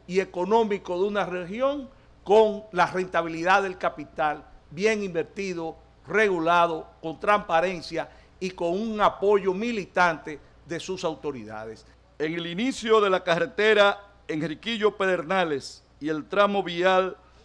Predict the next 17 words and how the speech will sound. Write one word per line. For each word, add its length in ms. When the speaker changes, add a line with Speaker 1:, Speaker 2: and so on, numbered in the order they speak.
Speaker 2:
que 160
une 360
Cabo 280
Rojo 360
con 180
Bahía 440
de 120
las 240
Águilas, 600
ponemos 560
en 120
marcha 720
la 140
dotación 640
de 100
la 120
infraestructura 1000